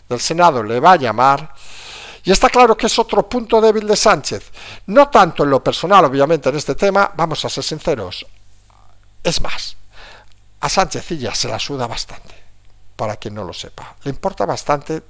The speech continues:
tres huevos. Es más, piensa que no es el tipo más espabilado del mundo, lo decimos con claridad, y lo ve a un nivel inferior al suyo.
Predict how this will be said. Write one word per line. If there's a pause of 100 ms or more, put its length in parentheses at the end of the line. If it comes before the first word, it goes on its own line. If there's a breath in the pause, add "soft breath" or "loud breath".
(160)
tres
huevos.
Es
más, (360 loud breath)
piensa
que
no
es
el
tipo
más
espabilado
del
mundo, (500)
lo
decimos
con
claridad, (760 loud breath)
y
lo
ve
a
un
nivel
inferior
al
suyo.